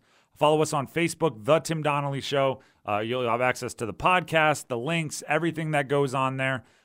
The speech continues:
uh, and we would really appreciate it. Also, speaking of the podcast, find the podcast everywhere podcasts can be found. Google,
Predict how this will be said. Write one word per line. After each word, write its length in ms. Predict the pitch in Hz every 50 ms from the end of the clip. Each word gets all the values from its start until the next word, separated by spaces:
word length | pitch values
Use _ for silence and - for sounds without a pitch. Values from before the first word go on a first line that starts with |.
| _ -
uh, 140 | 117 117 120
and 140 | 117 120 123
we 100 | 135 135
would 140 | 131 123
really 220 | 120 131 127 123 120
appreciate 500 | 101 - 131 131 113 - - 104 90 71
it. 120 | - - _
Also, 500 | - 165 202 170 - 147 135 147 147 - _ _
speaking 300 | _ - - 143 127 123
of 80 | 120 101
the 60 | 101
podcast, 540 | - 135 143 143 - - 101 92 98 - - _ _ _ _ _ _
find 280 | - 147 151 170 170 165
the 60 | 143
podcast 600 | - 165 170 175 - - 151 123 90 - - - _ -
everywhere 360 | 135 143 165 156 160 165 156
podcasts 600 | 156 147 151 151 151 147 - 156 151 139 - -
can 200 | - - 156 147
be 120 | 135 139 135
found. 500 | - - 147 139 131 117 104 98 95 95
Google, 580 | 110 147 165 151 139 151 151 151 143 123 -